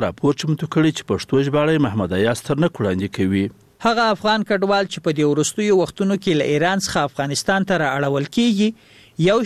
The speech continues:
Speaker 2: شمیر یې معتادین دي چې نشه یي موادو ته د اسانه لاسرسي لپاره په ځینو ښارونو کې له نورو معتادینو سره یو ځای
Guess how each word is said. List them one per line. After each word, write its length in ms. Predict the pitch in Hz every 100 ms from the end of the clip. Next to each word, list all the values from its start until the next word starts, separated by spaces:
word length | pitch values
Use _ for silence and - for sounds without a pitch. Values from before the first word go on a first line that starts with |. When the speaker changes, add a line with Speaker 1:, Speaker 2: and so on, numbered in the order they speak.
| -
Speaker 2:
شمیر 200 | 214 202
یې 120 | 202 196
معتادین 520 | 190 185 156 208 247 220
دي 60 | -
چې 600 | 226 220 _ _ - 156
نشه 240 | 151 170
یي 80 | 202 208
موادو 400 | 196 196 190 180 175
ته 100 | 151
د 160 | 147
اسانه 400 | - 196 214 202 156
لاسرسي 480 | 147 147 151 - 262
لپاره 380 | - 208 202 208 _ _ -
په 60 | 160 147
ځینو 200 | 208 202 -
ښارونو 420 | 147 175 214 226
کې 80 | 214 170
له 120 | 151 196
نورو 240 | 285 262
معتادینو 520 | 208 180 147 151 180 175
سره 180 | 196 202
یو 80 | 196 196
ځای 180 | 185